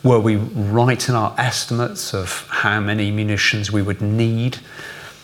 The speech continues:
Now, there are some countries, however, I would, and I must, you know,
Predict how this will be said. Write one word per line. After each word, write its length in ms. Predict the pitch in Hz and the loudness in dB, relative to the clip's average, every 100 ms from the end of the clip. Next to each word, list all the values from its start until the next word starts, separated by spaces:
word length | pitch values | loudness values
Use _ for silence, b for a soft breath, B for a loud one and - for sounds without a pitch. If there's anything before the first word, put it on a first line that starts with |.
| B | B
Now, 80 | 165 | 0
there 120 | 156 | 4
are 60 | 160 | 2
some 320 | 156 233 170 | 2 0 0
countries, 640 | 113 107 - 98 127 - | 0 -2 0 0 0 -2
however, 300 | - 110 110 | -2 0 4
I 40 | 120 127 123 | 4 4 4
would, 220 | 127 135 - - - | 2 2 2 -6 -4
and 100 | 113 | 0
I 60 | |
must, 320 | 123 120 - - | 2 0 0 -2
you 80 | |
know, 180 | 104 92 | -2 -2